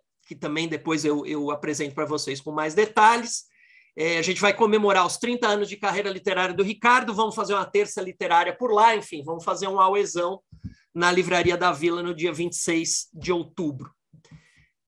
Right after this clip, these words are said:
Então, a agenda pro próximo mês e meio é essa. Sandra, quer se despedir do seu entrevistado?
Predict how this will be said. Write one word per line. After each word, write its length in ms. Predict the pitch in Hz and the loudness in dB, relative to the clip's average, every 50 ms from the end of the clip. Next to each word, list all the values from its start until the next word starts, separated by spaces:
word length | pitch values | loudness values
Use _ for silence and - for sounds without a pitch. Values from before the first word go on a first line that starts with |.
| _ _ | _ _
Então, 640 | - 180 180 170 170 _ 214 214 220 233 233 240 233 | -8 -8 -8 -8 0 _ 4 6 6 6 8 8 8
a 140 | 226 220 208 | 6 6 4
agenda 500 | 196 190 - 202 214 214 220 220 226 220 | 2 2 2 2 2 2 2 -2 -4 -6
pro 220 | - 214 208 208 | 0 -2 -2 -2
próximo 480 | - 214 196 196 196 - - 208 202 202 | 0 0 0 0 0 -2 -6 -6 -6 -4
mês 260 | 190 190 196 202 196 | -4 -6 -6 -6 -6
e 60 | 202 | -6
meio 240 | 185 175 180 196 208 | -6 -4 -2 0 0
é 220 | 190 165 147 143 | 0 0 -2 -4
essa. 460 | 139 - - - - - - - - _ _ _ _ _ _ | -4 -6 -8 -8 -10 -12 -14 -18 -20 _ _ _ _ _ _
Sandra, 520 | _ - - - 226 247 247 214 165 135 131 | _ -8 0 2 2 2 2 2 -2 -6 -6
quer 180 | - - 196 | -4 -4 -4
se 120 | 190 - 196 | -4 -4 -6
despedir 460 | 165 - - - 196 170 170 202 185 | -8 -12 -12 -12 -14 -10 -8 -10 -8
do 80 | 156 156 | -8 -12
seu 180 | - - 190 175 | -10 -8 -10 -10
entrevistado? 680 | 160 160 156 143 139 - - 196 180 160 135 131 131 | -10 -10 -12 -12 -12 -4 -2 0 0 0 -4 -10 -18